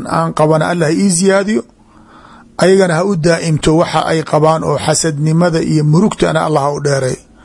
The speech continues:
Markaasuu yiri, "Maata aktharunaa, badigeenna waa dhintay.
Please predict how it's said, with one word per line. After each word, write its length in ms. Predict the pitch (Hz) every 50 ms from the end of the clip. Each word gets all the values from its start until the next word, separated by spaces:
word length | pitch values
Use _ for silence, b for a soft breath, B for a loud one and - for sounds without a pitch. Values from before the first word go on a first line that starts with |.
| B B B B B B B B B B -
Markaasuu 460 | 147 135 - 175 175 175 165 196 196
yiri, 200 | 185 175 170 165
"Maata 380 | 160 170 175 175 160 - 196 185
aktharunaa, 580 | 160 - - 165 170 175 170 165 156 151 151
badigeenna 600 | 143 156 160 170 185 180 170 165 165 156 151 151
waa 220 | 151 156 160 165 180
dhintay. 420 | 175 156 151 139 - - 160 -